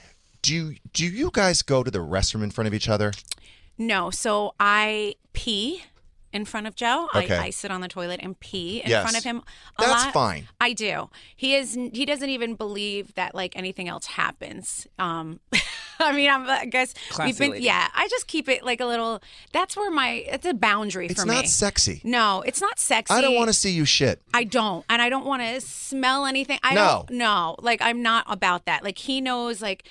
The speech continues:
Speaker 2: nothing, like, fart, none of that stuff.
Speaker 1: I don't wanna hear any noise either.
Speaker 2: I
Speaker 1: Like,
Speaker 2: don't
Speaker 1: I'll
Speaker 2: wanna
Speaker 1: close
Speaker 2: hear
Speaker 1: door
Speaker 2: it.
Speaker 1: after door after door.
Speaker 2: I don't wanna be turned off in any which way.
Speaker 1: Right.
Speaker 2: It,
Speaker 1: And you
Speaker 2: as
Speaker 1: don't
Speaker 2: it
Speaker 1: wanna
Speaker 2: is,
Speaker 1: turn him off.
Speaker 2: I don't wanna turn him off. And I always want him to look at me like some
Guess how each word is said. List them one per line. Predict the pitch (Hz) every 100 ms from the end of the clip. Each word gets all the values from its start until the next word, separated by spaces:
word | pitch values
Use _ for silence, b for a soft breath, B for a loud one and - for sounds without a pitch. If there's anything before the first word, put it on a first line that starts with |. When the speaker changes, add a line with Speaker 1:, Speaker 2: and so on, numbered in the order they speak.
| B B -
Speaker 2:
nothing, | 233 254 - 220 170
like, | 170 143
fart, | - - 269 -
none | 247 254 269
of |
that | 233 -
stuff. | - 165 95 - - _ -
Speaker 1:
I | 127
don't | 160
wanna | 147
hear | 131
any | 113
noise | 92 104 139 113
either. | 120 92 -
Speaker 2:
I |
Speaker 1:
Like, | -
Speaker 2:
don't | 233
Speaker 1:
I'll | 131
Speaker 2:
wanna | 135
Speaker 1:
close | 156 131
Speaker 2:
hear | -
Speaker 1:
door | 135 151
Speaker 2:
it. | 120
Speaker 1:
after | -
door | 110 117 117 -
after | 101 - 98
door. | 82 107 92 60
Speaker 2:
I | 254 269 339
don't | 415 330
wanna | 311 269
be | 262
turned | - - 240 226
off | 196 160 -
in | - 185 -
any | 208 208 214 202
which | 196 190 180 -
way. | 170 156 214
Speaker 1:
Right. | 196
Speaker 2:
It, | 240
Speaker 1:
And | 277
you |
Speaker 2:
as | 262
Speaker 1:
don't | 233
Speaker 2:
it | 233
Speaker 1:
wanna | 240
Speaker 2:
is, |
Speaker 1:
turn | 247 240
him | 254 277
off. | 151 135 -
Speaker 2:
I | 196
don't | 190 269 359
wanna | 466 381
turn | 247 208
him | 196
off. | 175 220
And | 240
I |
always | 220 247 285 277
want | 247
him | 226
to | 226
look | 208 202
at |
me | 196 196
like | 196 190
some | - 202 202 196